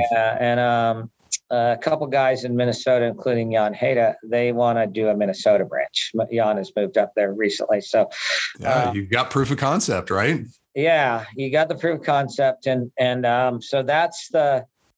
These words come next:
Speaker 1: it's a challenge 'cause you're trying to keep your brand the same
Speaker 2: Right.
Speaker 1: when you're out there, and so that's, it's gonna be tricky to do that, but, uh,
Speaker 2: Yeah.
Speaker 1: it, I could see that. That's a pretty exciting part. If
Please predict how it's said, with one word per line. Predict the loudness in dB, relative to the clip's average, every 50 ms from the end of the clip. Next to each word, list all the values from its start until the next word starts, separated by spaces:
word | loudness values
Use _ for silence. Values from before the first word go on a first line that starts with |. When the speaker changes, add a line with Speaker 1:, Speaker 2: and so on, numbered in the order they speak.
| _ _ 0
Speaker 1:
it's | 0 0 2 2 -2
a | -4
challenge | -4 -2 0 2 2 2 2 2 2 0 -4 -6 -6 -2
'cause | -2 -2 0
you're | 0 -2
trying | -2 0 0 0 2 2 0 0 -2
to | 0 0 0 0 -2 -6 _ _ -20 -20 _ _ _ _ _ _
keep | -2 -2 -2 0 0
your | -4 -2
brand | 0 0 2 2 2 0 0 -4
the | -4
same | -2 0 0 2 0 0 -2 -6 _ _ _ -4
Speaker 2:
Right. | -2 0 0 0 0
Speaker 1:
when |
you're | -2 -4 -4 -6
out | -8 -4 0
there, | 2 2 4 4 2 0 0 0
and | -2 -2 -2 -4
so | -4 -4 -2
that's, | 0 0 0 0 -2 -6 -6 -4
it's | -4 -2 -2
gonna | 0 0 0 2 2
be | 0 0 -2
tricky | -2 -2 -2 -2 0 0 0 0
to | 0 -2 -4
do | -2 0 0
that, | 2 0 0 0 0
but, | 0 0 2
uh, | 2 2 0 0 -2
Speaker 2:
Yeah. | -2 -2 0 0 -2 -2 -6 _ _ -2
Speaker 1:
it, | -2 -2 0 2 4
I | 2 4
could | 2 0 -6 -6
see | -6 -4 -2 0 2 2 2 0 0 -4 -6 _ _ _ _ _ _ _ _ -2
that. | 0 2 2 0 0 -2 -2
That's | 0 0 0 0 -2 -8
a | -6
pretty | -4 -2 0 2 2 0
exciting | 0 -2 -2 -2 0 0 0 0 -2 -4 -6 -8 -12 _ -20 -20 -20 -20 _ _ _
part. | 0 0 2 2 0 0
If | -4 -6